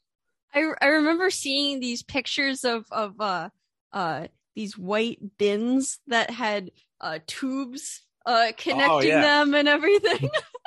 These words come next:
Speaker 2: Okay, so that, that was actually something different. So I, I actually am into brewing beer too. And,
Speaker 1: Yeah.
Speaker 2: uh, I haven't done it as much since kids.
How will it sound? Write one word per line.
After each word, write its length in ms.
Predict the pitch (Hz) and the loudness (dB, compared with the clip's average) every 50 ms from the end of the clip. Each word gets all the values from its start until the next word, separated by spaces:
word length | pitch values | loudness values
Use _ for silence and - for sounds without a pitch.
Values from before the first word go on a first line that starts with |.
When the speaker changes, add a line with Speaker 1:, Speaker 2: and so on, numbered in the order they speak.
| - - - - _ _ _ _ _ _ _ - | -14 -14 -16 -18 _ _ _ _ _ _ _ -2
Speaker 2:
Okay, 140 | - 147 113 | 0 0 0
so 220 | - - 131 120 | 0 2 2 2
that, 400 | 113 127 143 170 285 339 330 - - - - - - - - | 4 4 4 4 4 2 2 -2 -6 -16 -20 -20 -20 -4 0
that 160 | - 180 226 | 2 2 4
was 120 | 302 294 254 | 4 4 4
actually 260 | 254 247 - 202 190 | 2 2 2 0 0
something 360 | - 190 175 175 175 147 131 | 2 0 0 2 2 2 2
different. 320 | 135 135 135 117 98 90 | 2 2 2 0 -4 -2
So 140 | - 123 120 | 0 0 0
I, 220 | 101 85 127 131 - | 2 2 0 0 0
I 200 | - 120 127 131 | -2 -2 -2 -2
actually 580 | 135 143 139 - - 139 139 131 123 120 - | -2 -2 -4 -6 -6 -6 -4 -4 -4 -6 -6
am 300 | - 113 113 110 110 110 - | -8 -8 -8 -6 -8 -8 -6
into 320 | 107 110 113 113 101 - 104 | -6 -6 -6 -4 -4 -6 -2
brewing 500 | 101 107 113 117 113 107 104 98 92 - _ _ | 0 2 2 2 2 0 0 -2 -4 -8 _ _
beer 260 | 104 101 117 160 196 | -2 0 0 0 0
too. 420 | 196 - 113 117 160 - 262 - _ _ _ _ _ _ _ _ _ | -2 -2 -2 -2 -2 -2 -4 -8 _ _ _ _ _ _ _ _ _
And, 420 | - 117 110 110 110 107 107 107 101 | -8 -6 -4 -2 -2 -2 -2 -2 -2
Speaker 1:
Yeah. 180 | 107 104 104 | -4 -2 -2
Speaker 2:
uh, 320 | 101 98 95 95 98 92 90 - - | -2 -2 0 -2 -2 -4 -6 -6 -8
I 60 | 113 | -4
haven't 240 | - 165 185 190 170 | -2 0 0 2 2
done 140 | 160 151 143 | 2 2 2
it 80 | 135 | 2
as 140 | 123 113 107 | 0 -2 -2
much 220 | 117 113 110 - - | -2 -4 -4 -4 -6
since 380 | - - - 107 101 95 - - _ | -10 -8 -6 -6 -6 -8 -10 -14 _
kids. 480 | - - 110 95 80 76 82 - - | -8 -4 -4 -4 -4 -4 -8 -14 -18